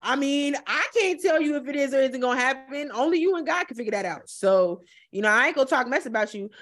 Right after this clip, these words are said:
So all you Twitter people and all you other people that's like, "Uh, these people keep telling me that they gonna do this." If them people is working, leave 'em alone.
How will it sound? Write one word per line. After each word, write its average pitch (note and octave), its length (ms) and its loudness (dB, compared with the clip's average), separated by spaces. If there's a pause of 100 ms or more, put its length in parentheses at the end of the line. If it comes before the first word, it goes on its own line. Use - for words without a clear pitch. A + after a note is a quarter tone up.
So G#3 400 2 (180)
all A#3 160 2
you C#4+ 180 0
Twitter D4 240 -2
people C#4 500 0 (220)
and F#3+ 140 -2
all A#3 80 6
you C4 140 0
other B3+ 140 2
people C4 200 0
that's A#3+ 160 2
like, G3+ 180 0
"Uh, A#3 360 2
these A#3+ 140 -6
people B3 200 -8
keep A#3 180 -10
telling A#3+ 240 -2
me A#3 100 -6
that G#3 140 -2
they A3 100 2
gonna A3+ 220 -4
do - 80 -6
this." - 40 -16 (760)
If C4+ 140 4
them F#4 140 4
people E4+ 240 8
is C4 100 0
working, A#3 300 2
leave B3+ 160 -4
'em G#3+ 120 -10
alone. E3 440 -10